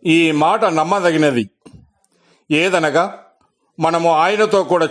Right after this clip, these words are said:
చనిపోయిన వారమైతే, ఆయనతో కూడా బ్రతుకుదము. దేవుడు ఈ మాటలు దీవించి ఆశీర్వదించునుగాక.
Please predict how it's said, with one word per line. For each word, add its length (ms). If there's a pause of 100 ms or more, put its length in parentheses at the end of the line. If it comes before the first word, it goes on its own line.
చనిపోయిన 440
వారమైతే, 880 (840)
ఆయనతో 460
కూడా 320
బ్రతుకుదము. 640 (1040)
దేవుడు 400
ఈ 120
మాటలు 400
దీవించి 800 (480)
ఆశీర్వదించునుగాక. 1160